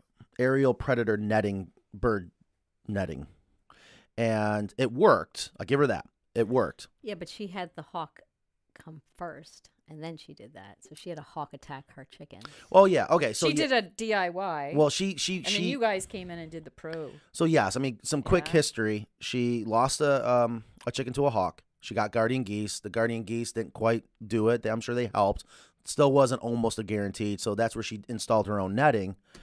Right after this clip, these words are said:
Speaker 1: And every time we went there, we're like, "Oh, we need to do this for you." 'Cause she, I mean, she's just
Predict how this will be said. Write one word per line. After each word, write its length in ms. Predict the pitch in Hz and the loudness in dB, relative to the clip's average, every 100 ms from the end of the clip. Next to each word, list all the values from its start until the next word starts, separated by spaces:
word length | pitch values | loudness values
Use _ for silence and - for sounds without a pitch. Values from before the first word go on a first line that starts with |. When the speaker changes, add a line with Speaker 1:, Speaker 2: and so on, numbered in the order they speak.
| - - _ - | -20 -20 _ -4
Speaker 1:
And 260 | 120 113 120 | -2 2 2
every 160 | 151 | 2
time 200 | 190 160 | 2 2
we 160 | 143 175 | 4 4
went 280 | 143 113 - | 4 2 0
there, 200 | 110 104 | 0 0
we're 80 | 107 | 2
like, 420 | 107 104 101 - - - | 2 2 0 -8 -18 -16
"Oh, 420 | - - - - | -16 -16 -20 -18
we 140 | 110 113 | -8 -6
need 160 | 110 | -6
to 60 | 87 | -6
do 120 | 87 | -6
this 160 | 82 - | -6 -8
for 220 | 87 80 | -8 -8
you." 160 | 73 78 | -8 -8
'Cause 100 | - | -6
she, 100 | 143 | -4
I 40 | |
mean, 100 | 123 | -2
she's 280 | - 196 160 | -4 -6 -2
just 240 | 151 117 | -2 -2